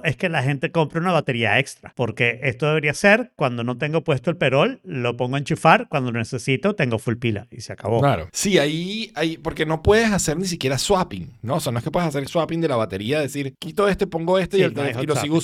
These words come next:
Speaker 2: usando", no se apaga, ¿no? O sea, en el minuto que desconecta la batería se apagó. No tiene una batería de reserva,
Speaker 1: Claro.
Speaker 2: no tiene nada, ¿no?
Speaker 1: Y
Speaker 2: Entonces
Speaker 1: entonces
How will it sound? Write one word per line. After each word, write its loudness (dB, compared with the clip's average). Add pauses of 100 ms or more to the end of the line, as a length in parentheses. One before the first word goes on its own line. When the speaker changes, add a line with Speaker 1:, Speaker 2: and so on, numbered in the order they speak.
(120)
Speaker 2:
usando", 0
no -4
se -6
apaga, -2
¿no? 0
O -10
sea, -2
en -2
el -4
minuto 0
que 0
desconecta 0
la 2
batería 0
se -6
apagó. -4
No 0
tiene -4
una 4
batería 4
de 0
reserva, 2
Speaker 1:
Claro. 4
Speaker 2:
no -4
tiene -4
nada, 0
¿no? -6 (200)
Speaker 1:
Y 2
Speaker 2:
Entonces 2
Speaker 1:
entonces -16